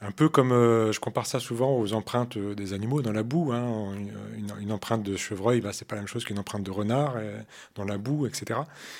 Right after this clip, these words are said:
C'est vraiment, on s'en rend compte tout de suite, quoi. Euh, eh bien, u-, u-, une signature graphique d'un chant de rouge-gorge, euh, et celle d'un coucou, par exemple, pour prendre deux, deux oiseaux très différents,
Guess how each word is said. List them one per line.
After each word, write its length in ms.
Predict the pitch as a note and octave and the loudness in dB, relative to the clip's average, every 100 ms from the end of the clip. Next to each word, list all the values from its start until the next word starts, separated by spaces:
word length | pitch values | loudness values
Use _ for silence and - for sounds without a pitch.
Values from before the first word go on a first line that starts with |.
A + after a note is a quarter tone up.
| - | -16
C'est 140 | - F#2+ | -10 -4
vraiment, 280 | G2 A2 | 0 2
on 80 | G#2 | 0
s'en 160 | F#2 G2+ | 0 0
rend 120 | G#2 | 0
compte 160 | A2 G#2 | 0 -2
tout 60 | |
de 60 | A#2 | 2
suite, 220 | E3+ D#3+ | 2 2
quoi. 160 | - - - - - - - _ | -6 -8 -14 -20 -20 -20 -20 _
Euh, 720 | G2+ F#2+ F#2+ F#2+ F#2+ G2 G2 G#2+ | -6 -4 -2 -4 -6 -6 -8 -10
eh 60 | G2 | -4
bien, 720 | G#2 A#2 A2+ G#2+ G2 F#2+ G#2 A2+ | 0 2 4 2 -2 -4 -8 -10
u-, 300 | C3 A#2+ A#2+ A#2+ | -8 -8 -8 -8
u-, 120 | A#2 B2 | -8 -6
une 340 | A2 A#2+ A2 | -6 -4 -4
signature 460 | - C#3+ C3 D3 B2+ | 0 4 4 4 4
graphique 420 | A#2 B2 D3+ B2+ | 6 4 2 0
d'un 160 | A2 | 0
chant 280 | G#2 - B2 | 0 0 0
de 80 | A2+ | 0
rouge-gorge, 560 | G#2 G#2+ G2+ C#3 D3+ A#2+ | 0 0 4 4 4 0
euh, 320 | G#2 G#2 G#2 - - - - | -2 -4 -8 -14 -20 -18 -6
et 240 | G#2 G#2 | 0 0
celle 320 | G2 B2 B2 | 2 0 0
d'un 580 | G2+ G2+ G2 F#2+ F#2+ F#2 | -2 -4 -4 -6 -6 -8
coucou, 360 | F2+ F#2+ D3+ E3+ | -8 -4 2 2
par 160 | - F#2+ | 2 -2
exemple, 240 | A#2+ C#3 | 0 -2
pour 80 | - | -4
prendre 240 | - G2 | -10 -8
deux, 240 | F#2 G#2+ G2+ | -8 -10 -10
deux 560 | G#2+ G2 F#2+ G#2 G#2 | -12 -12 -10 -6 -6
oiseaux 160 | G2+ G2+ | -6 -8
très 160 | - | -8
différents, 360 | G2+ G2+ G#2+ D3 | -8 -8 -8 -10